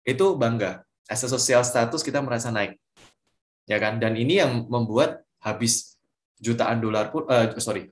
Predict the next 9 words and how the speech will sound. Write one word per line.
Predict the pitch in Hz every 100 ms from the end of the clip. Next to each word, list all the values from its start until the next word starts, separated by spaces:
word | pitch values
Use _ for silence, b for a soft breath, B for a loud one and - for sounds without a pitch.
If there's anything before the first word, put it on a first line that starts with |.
| -
habis | 120 135 139
jutaan | 127 120 120
rupiah | 117 117 110 107
pun | 151 202 - b b b _ -
dia | 117 107
nggak | 90
masalah | 104 147 147 120 120
karena, | 117 117 120
karena, | 117 120 131